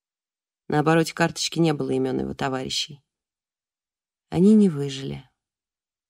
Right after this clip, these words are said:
подумала Мап, возвращая фотографию на место лицом вниз. «Бьюсь об заклад на что угодно».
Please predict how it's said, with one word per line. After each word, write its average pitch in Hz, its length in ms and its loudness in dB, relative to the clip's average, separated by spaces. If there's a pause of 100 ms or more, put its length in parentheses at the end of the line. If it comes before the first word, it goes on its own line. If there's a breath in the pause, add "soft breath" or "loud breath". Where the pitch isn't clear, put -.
(140)
подумала 139 420 0
Мап, 156 320 0
возвращая 135 560 -4
фотографию 135 640 -2
на 135 120 0
место 147 360 0
лицом 131 400 -2
вниз. 131 420 -6 (1200)
«Бьюсь 170 420 0
об 151 160 -6
заклад 165 600 -2 (680)
на 71 140 -2
что - 220 -6
угодно». 58 520 -8